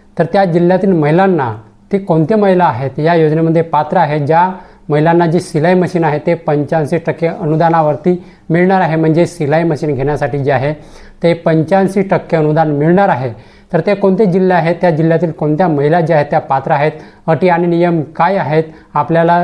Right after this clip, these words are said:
शिलाई मशीनसाठी अर्ज कुठे करायचा आहे, ही सगळी माहिती आपण आज, आजच्या व्हिडिओमध्ये जाणून घेणार आहोत. तर मंडळी, व्हिडिओ शेवटपर्यंत नक्की बघा. तर नमस्कार मंडळी,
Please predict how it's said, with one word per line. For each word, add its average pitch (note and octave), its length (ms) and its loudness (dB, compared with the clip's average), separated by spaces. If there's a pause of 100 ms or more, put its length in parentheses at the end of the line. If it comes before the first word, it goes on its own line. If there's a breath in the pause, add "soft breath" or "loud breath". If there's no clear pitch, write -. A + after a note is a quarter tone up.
(100)
शिलाई E3 280 -2
मशीनसाठी D#3+ 420 -2
अर्ज D3 240 0
कुठे D#3+ 300 0
करायचा F3 400 0
आहे, D3+ 220 0 (400 loud breath)
ही G#3+ 100 2
सगळी F#3 280 0
माहिती E3+ 300 0
आपण D#3 220 0
आज, D3 120 0 (160)
आजच्या D#3+ 240 0
व्हिडिओमध्ये D3+ 340 0 (440 loud breath)
जाणून D#3 260 0
घेणार C3+ 240 0
आहोत. A#2 120 -2 (320 loud breath)
तर D#3+ 80 2
मंडळी, E3 380 2
व्हिडिओ D3 280 2
शेवटपर्यंत C#3+ 480 -2 (440 loud breath)
नक्की D#3+ 260 -2
बघा. A2+ 260 -2 (640 soft breath)
तर C#3+ 80 0
नमस्कार D#3+ 440 0
मंडळी, G#3 380 0